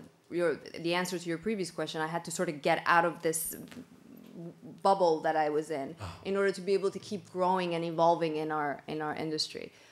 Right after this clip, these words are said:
Speaker 1: Um, but, uh,
Speaker 2: You said the uprising has made a, has made a big difference for you. When
Speaker 1: Yeah.
Speaker 2: you were last on the show, you talked about the importance of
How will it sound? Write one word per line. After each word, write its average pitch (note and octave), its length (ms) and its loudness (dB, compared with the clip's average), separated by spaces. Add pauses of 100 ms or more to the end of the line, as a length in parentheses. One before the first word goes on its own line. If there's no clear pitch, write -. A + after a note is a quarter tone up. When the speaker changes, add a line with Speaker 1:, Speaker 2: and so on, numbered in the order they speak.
(220)
Speaker 1:
Um, E3 400 0 (720)
but, F3 380 2 (200)
uh, F3+ 480 6 (420)
Speaker 2:
You C#3+ 80 0
said F3+ 180 4
the C#3+ 120 8
uprising B2 520 4
has G2 360 -8
made G2+ 140 -4
a, F2+ 160 -14
has G#2+ 180 -12
made G#2+ 120 -4
a - 20 -12
big F2 220 -12
difference F#2 260 -12
for - 140 -14
you. E2 120 -10 (200)
When C3 280 2
Speaker 1:
Yeah. C#3 40 0
Speaker 2:
you D3+ 120 6
were C3+ 280 6 (400)
last C3+ 320 6
on B2 120 4
the A2+ 80 -2
show, A#2+ 280 2
you G#2 160 0
talked A#2+ 320 -4
about A2 180 -2
the G#2+ 80 -4
importance G#2 560 -8
of F#2+ 120 -6